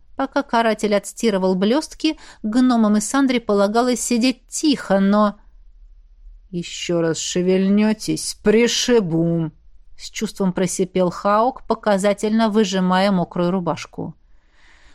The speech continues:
Спутники намек поняли сразу, и в пещере повисла гнетущая тишина.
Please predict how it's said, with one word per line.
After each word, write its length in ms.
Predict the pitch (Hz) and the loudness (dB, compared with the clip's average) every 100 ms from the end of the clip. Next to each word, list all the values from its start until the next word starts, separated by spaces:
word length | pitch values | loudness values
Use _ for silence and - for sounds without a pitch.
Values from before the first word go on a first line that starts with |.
| _ | _
Спутники 580 | - - 359 349 330 - | -18 -6 -4 -2 -2 0
намек 420 | 277 254 240 233 | 2 4 2 0
поняли 340 | - 247 240 233 | 0 0 2 0
сразу, 500 | 226 254 294 320 330 | -2 0 2 2 0
и 120 | 240 | -4
в 80 | - | -4
пещере 500 | 226 - - 240 233 | -4 -4 -2 0 0
повисла 560 | 233 208 196 196 214 | 0 -2 -2 -2 0
гнетущая 760 | 208 208 196 - 170 - - 180 | 2 2 0 -2 -4 -4 -4 -2
тишина. 640 | 180 180 - 175 165 160 | -2 -4 -2 -2 -4 -6